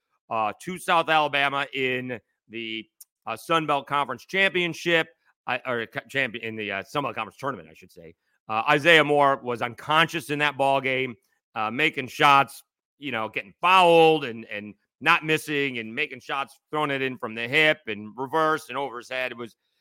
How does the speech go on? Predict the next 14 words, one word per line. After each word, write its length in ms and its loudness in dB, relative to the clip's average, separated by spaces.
they 140 -4
could 160 -4
not 220 4
stop 240 0
Isaiah 320 -4
Moore, 180 -4
regardless 500 -2
of 120 -12
what 220 0
they 80 -10
tried 300 -4
to 60 -12
do. 300 -6
But 200 0